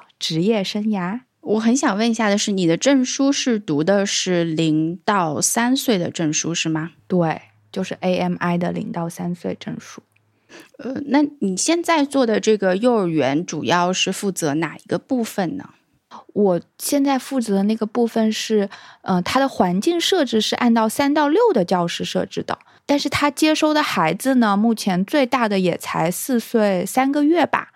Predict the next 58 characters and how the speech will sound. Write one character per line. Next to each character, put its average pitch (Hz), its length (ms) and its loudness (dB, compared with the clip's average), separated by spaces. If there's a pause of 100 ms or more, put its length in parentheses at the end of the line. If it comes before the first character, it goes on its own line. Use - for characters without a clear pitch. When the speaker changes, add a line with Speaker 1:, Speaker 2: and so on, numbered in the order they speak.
(500)
Speaker 1:
所 - 140 2
以 233 60 6
我 240 120 2
们 185 200 2
主 190 140 -4
要 185 120 0
还 170 220 0
是 180 280 0
三、 226 360 2
四 247 240 -2
岁 226 200 0
的 196 80 0
孩 - 300 -6
子。 - 180 -8 (580)
然 202 120 2
后 262 100 4
虽 370 280 2
然 240 260 4
那 233 80 2
个 220 80 -2
蒙 190 160 2
台 190 160 0
梭 220 220 0
利 220 100 2
它 220 220 -4
不 - 160 -4
是， 202 160 -4
是 202 160 -4
按 190 420 0 (220)
照， 180 320 2 (320)
呃， 165 120 0
零 165 160 2
到 233 160 2
三、 226 160 0
三 226 220 2
到 240 140 2
六 247 180 0
划 208 220 0
分 180 240 -2
的 175 80 0
嘛， - 260 -2
但 269 180 2
其 240 200 -2
实 226 120 0
我 202 120 4
们 170 160 -2
知 214 120 -4
道， 226 240 2 (360)
呃， 175 200 0
有 175 160 2
时 160 200 -2
候 240 260 2
可 214 160 -4
能 165 140 0
在 202 180 2
两 190 240 0
三 196 220 -2
岁， 208 260 0